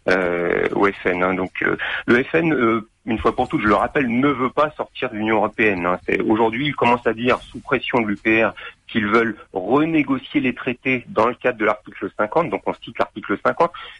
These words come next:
mais ils l'ont même pas lu, parce que l'article cinquante, il sert pas du tout à renégocier, il sert à sortir de l'Union européenne. Donc, euh, s'ils avaient fait cet effort-là, ils n'oseraient pas proposer ça.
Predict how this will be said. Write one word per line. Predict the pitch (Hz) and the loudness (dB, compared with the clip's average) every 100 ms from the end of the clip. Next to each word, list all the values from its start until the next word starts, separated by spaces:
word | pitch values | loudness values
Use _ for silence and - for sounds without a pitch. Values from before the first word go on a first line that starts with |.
| - | -4
mais | |
ils | - | 0
l'ont | 131 | 2
même | 135 143 | 2 0
pas | 151 151 | 0 -2
lu, | 175 165 | -2 -4
parce | 104 - | -4 -2
que | |
l'article | 101 - - | -4 -4 -8
cinquante, | - 117 143 139 | -2 0 0 -2
il | 104 | -4
sert | 92 | -6
pas | - | -2
du | 113 120 | -2 0
tout | 120 | 0
à | |
renégocier, | 92 117 120 127 - | 0 -2 -2 -4 -4
il | - | -2
sert | 135 | 0
à | 127 | 2
sortir | 127 - - - 127 113 | 0 0 -4 -4 -2 0
de | 90 | 2
l'Union | 95 | 0
européenne. | 90 85 87 82 85 | 0 2 0 0 0
Donc, | 101 87 | -2 0
euh, | 85 - - _ | -2 -4 -16 _
s'ils | 117 | 0
avaient | 131 | 2
fait | 135 143 | 2 0
cet | 135 131 | -2 -2
effort-là, | 123 131 123 135 | -2 2 2 2
ils | 113 | 0
n'oseraient | 101 101 107 | -4 -2 -2
pas | 135 120 | 0 -2
proposer | - - 90 - | -4 -10 -12 -6
ça. | - | -6